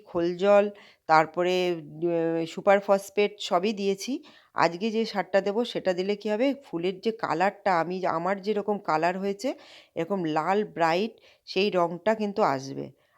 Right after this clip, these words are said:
আপনারা অবশ্য করে এখন লাল পটাশ দেবেন। লাল পটাশ দেখুন সাদা পটাশও হয়, কিন্তু লাল পটাশটা আপনারা দিন, তবে কিন্তু বেশি ভালো হবে গাছের পক্ষে, ফুল প্রচুর হবে এবং ফুলের যে কালার সেটাও কিন্তু খুব ভালো হবে। সাথে একটু নিমখোল দিয়ে দিচ্ছি,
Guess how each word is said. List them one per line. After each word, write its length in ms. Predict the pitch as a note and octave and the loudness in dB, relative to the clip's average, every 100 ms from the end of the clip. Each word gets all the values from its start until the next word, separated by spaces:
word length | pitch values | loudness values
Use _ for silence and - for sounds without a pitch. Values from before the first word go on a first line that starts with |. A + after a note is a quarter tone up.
| - | -14
আপনারা 300 | C#3+ F#3 G#3 | -2 4 6
অবশ্য 320 | F3+ D3+ F#3+ G#3 | 4 2 -6 -6
করে 180 | G3 A#3 | -2 0
এখন 280 | G3 - A#3+ D4+ - _ - | 0 -2 -4 -4 -14 _ -4
লাল 340 | E3 E3+ F3+ G3+ | 2 6 6 4
পটাশ 360 | F3+ E3 E3+ D#3 | 0 2 0 -2
দেবেন। 300 | D3 C#3+ - C#3+ _ - _ _ | -8 -8 -10 -16 _ -20 _ _
লাল 220 | E3 E3 F#3+ | 2 2 4
পটাশ 360 | G#3+ G#3+ A#3 A3 | 0 2 0 0
দেখুন 240 | F3+ G3 G#3+ - | -6 -4 -4 -8
সাদা 320 | - D3+ G3 | -2 0 2
পটাশও 400 | G#3 G#3+ A3 A#3+ | 2 -2 -2 -4
হয়, 240 | G#3 G3 | 2 2
কিন্তু 280 | G#3 F#3+ F3 | 2 -6 -6
লাল 320 | F3 E3+ E3+ F#3+ | 0 2 2 2
পটাশটা 460 | G3 G3+ G#3+ - A3+ | -2 -2 -4 0 0
আপনারা 380 | A3 G#3+ G#3 G#3 | 2 0 2 2
দিন, 220 | F3 A#3+ C#4+ - - _ - | 0 -2 -2 -10 -20 _ 2
তবে 180 | E3 F#3 | 4 4
কিন্তু 260 | F#3 F#3+ A#3 | -4 -6 -4
বেশি 420 | E3 E3 - G#3+ G#3 | -2 -2 -4 -8 -8
ভালো 280 | - D#3 F3 | -4 -2 0
হবে 200 | F#3+ G3 A3+ | 0 0 0
গাছের 360 | D#3+ D3+ F#3 F3+ | 0 -2 -10 -10
পক্ষে, 240 | F#3 A3+ A3+ | -8 -6 -6
ফুল 320 | - - G3 G#3+ G3+ | -12 -10 -6 -6 -6
প্রচুর 360 | F3 F3 G3+ G#3+ | -6 -4 -2 -2
হবে 260 | G3+ G#3+ D4+ - - - _ | -2 0 0 -2 -20 -20 _
এবং 200 | D#3 F#3 F#3+ | -6 -4 -8
ফুলের 360 | - F3+ F#3+ F#3+ | -8 -4 -4 -2
যে 120 | G#3 | -4
কালার 380 | G#3 D#3+ F3+ C4+ - _ _ | 0 0 2 0 -4 _ _
সেটাও 300 | - E3 F#3+ F#3+ | -12 -2 0 0
কিন্তু 240 | F#3+ G3 | -4 -6
খুব 220 | A3 - G#3+ | -10 -8 -10
ভালো 200 | D#3+ D#3+ | -6 -2
হবে। 160 | E3+ A3 | 0 -2
সাথে 320 | A#3+ - - A#3+ | -2 -4 -2 -6
একটু 200 | A#3+ A#3 | -6 -6
নিমখোল 460 | G3 F#3+ F#3 A#3+ A#3+ | -4 -4 0 0 2
দিয়ে 180 | G3 D#3+ | -2 -6
দিচ্ছি, 300 | D#3+ - | -12 -10